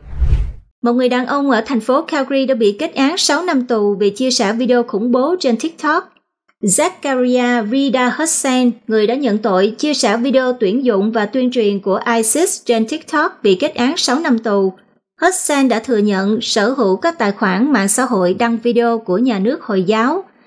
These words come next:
và chia sẻ video hướng dẫn chế tạo bom.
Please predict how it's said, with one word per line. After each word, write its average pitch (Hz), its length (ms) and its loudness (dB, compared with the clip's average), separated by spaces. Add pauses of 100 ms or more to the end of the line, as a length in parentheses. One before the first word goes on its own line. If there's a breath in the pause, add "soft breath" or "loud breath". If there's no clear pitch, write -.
(120 soft breath)
và 220 180 2
chia 294 180 0
sẻ 233 240 0
video 247 320 0
hướng 320 260 -6
dẫn 208 260 0
chế 285 160 0
tạo 185 220 -2
bom. 226 360 0